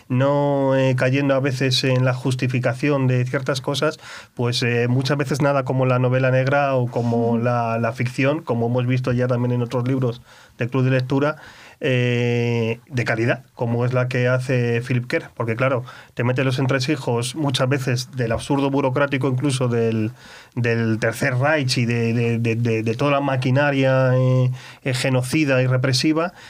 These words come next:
Speaker 1: y te enteras muchas veces mejor gracias a, a esta, eh, a, a estas novelas que, que si leyeras un, un manual, ¿no?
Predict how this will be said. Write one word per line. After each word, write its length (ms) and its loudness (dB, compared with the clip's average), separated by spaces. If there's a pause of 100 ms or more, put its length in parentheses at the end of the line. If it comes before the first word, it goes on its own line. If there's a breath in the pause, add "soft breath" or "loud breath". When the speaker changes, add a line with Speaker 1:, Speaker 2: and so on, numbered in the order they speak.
(240 loud breath)
Speaker 1:
y 120 0
te 80 0
enteras 280 0
muchas 300 2
veces 280 0
mejor 380 0
gracias 400 0
a, 420 0 (280 loud breath)
a 180 2
esta, 580 2
eh, 320 4
a, 440 0
a 40 0
estas 220 0
novelas 460 0
que, 360 -2
que 140 -2
si 140 0
leyeras 480 0
un, 340 0
un 160 -2
manual, 380 -2
¿no? 100 -14